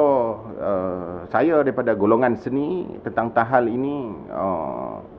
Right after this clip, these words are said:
jarang diperkatakan disebabkan, uh, apabila diperkatakan, uh, ataupun dibentangkan ataupun kita, uh, mendesak kerajaan,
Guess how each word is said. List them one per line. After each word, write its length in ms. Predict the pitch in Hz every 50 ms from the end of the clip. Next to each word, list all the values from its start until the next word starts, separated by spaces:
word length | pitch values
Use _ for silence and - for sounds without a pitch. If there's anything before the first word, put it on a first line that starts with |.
| - - - 101
jarang 400 | 101 120 127 143 175 165 151 139
diperkatakan 880 | 131 131 - - - - - - 123 117 - - - 151 170 160 151 135
disebabkan, 1000 | 123 - - 120 113 127 - - - - - 151 147 147 135 131 123 113 101 98 76
uh, 480 | 65 80 98 98 90 78 80 98 95
apabila 400 | - 87 85 117 113 135 139 147
diperkatakan, 960 | 135 135 107 - - 117 - - 123 - - 147 139 139 139 131 123 117 104 80
uh, 240 | 85 101 78 87
ataupun 560 | - - - - - 123 120 117 110 98 95 101
dibentangkan 640 | 107 98 117 117 110 - - 139 127 135 139 123
ataupun 480 | 92 101 104 - 120 - - 127 123 -
kita, 400 | 135 - - - 175 147 - - - - - - - - - -
uh, 400 | 101 107 101 95 92 92 87 82
mendesak 640 | 87 101 123 139 165 165 - - - - - - -
kerajaan, 480 | 123 117 117 - - 123 120 - -